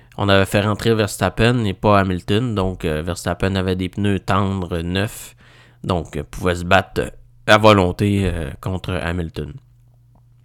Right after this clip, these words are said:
Ensuite, euh, deux mille vingt-deux a marqué sa première saison sans pole position ni victoire, et ça s'est répété en deux mille vingt-trois, mais en deux mille vingt-trois, il y a eu une pole position, par exemple, c'était en Hongrie,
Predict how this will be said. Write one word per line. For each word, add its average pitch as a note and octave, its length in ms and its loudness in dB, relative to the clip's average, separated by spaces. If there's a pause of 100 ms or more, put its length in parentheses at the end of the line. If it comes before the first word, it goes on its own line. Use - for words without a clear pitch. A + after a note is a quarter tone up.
(1080)
Ensuite, C3+ 500 0
euh, E2+ 680 0 (1040)
deux A#2+ 220 2
mille D3 160 4
vingt-deux B2 560 2
a G#2+ 220 4
marqué A2 560 0
sa G2 160 -4
première A2 400 0
saison A2 380 0
sans A#2+ 260 0
pole A2+ 500 2 (300)
position G2 640 -2
ni G#2+ 260 -2
victoire, G2+ 680 0 (320)
et B2+ 80 4
ça A#2 140 2
s'est A2+ 160 -2
répété G2 500 0
en A2 160 -2
deux G#2 80 2
mille G#2 200 2
vingt-trois, G2+ 420 0
mais B2+ 100 4
en G#2+ 80 4
deux A#2 100 2
mille C3 160 4
vingt-trois, A#2+ 520 0 (280)
il - 60 0
y A2+ 60 8
a - 20 6
eu A2+ 80 6
une A#2 140 2
pole A#2 260 4
position, G#2+ 500 0
par E2+ 140 -2
exemple, E2+ 320 -4
c'était G2 320 -2
en F#2+ 260 0
Hongrie, G2 500 -2